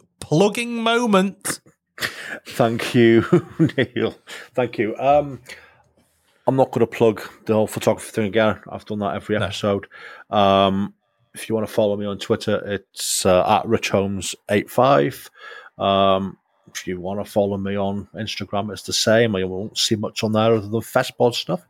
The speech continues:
Speaker 2: obviously, which you'll see anyway because you obviously all follow Festpod on Instagram.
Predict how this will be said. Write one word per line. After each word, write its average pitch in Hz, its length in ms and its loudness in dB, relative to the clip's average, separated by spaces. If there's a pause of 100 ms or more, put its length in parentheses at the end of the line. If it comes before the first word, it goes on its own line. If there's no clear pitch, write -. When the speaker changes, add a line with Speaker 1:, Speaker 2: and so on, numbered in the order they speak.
Speaker 2:
obviously, - 360 0 (360)
which 131 220 -2
you'll 143 100 2
see - 180 2
anyway 147 300 4
because 143 340 -2
you - 80 -14
obviously 135 400 -4
all 135 140 0
follow 123 380 -2
Festpod - 600 -8
on 85 100 -14
Instagram. 85 480 -12